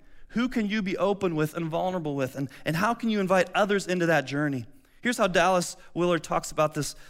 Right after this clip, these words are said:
this community. He says, "Spiritual formation cannot be a private thing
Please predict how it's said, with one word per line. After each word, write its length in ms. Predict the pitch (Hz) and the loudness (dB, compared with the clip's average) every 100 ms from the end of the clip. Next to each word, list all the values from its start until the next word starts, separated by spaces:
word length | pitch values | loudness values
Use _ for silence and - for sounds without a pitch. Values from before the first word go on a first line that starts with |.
| - | -8
this 160 | 143 | -8
community. 540 | - 151 151 147 131 117 | -4 -2 2 2 0 -4
He 80 | |
says, 240 | 127 185 156 | -4 -2 -2
"Spiritual 540 | - - 233 262 240 | -2 -2 -2 0 -4
formation 760 | - 214 180 175 170 - 117 113 - _ _ _ _ _ | -4 -4 -2 -2 -2 -6 -10 -12 -20 _ _ _ _ _
cannot 400 | - 233 254 190 | -2 2 4 2
be 120 | 160 165 | 2 0
a 80 | |
private 500 | 147 - 196 196 165 | 0 -2 2 2 0
thing 420 | - 113 101 113 | -4 -6 -4 -6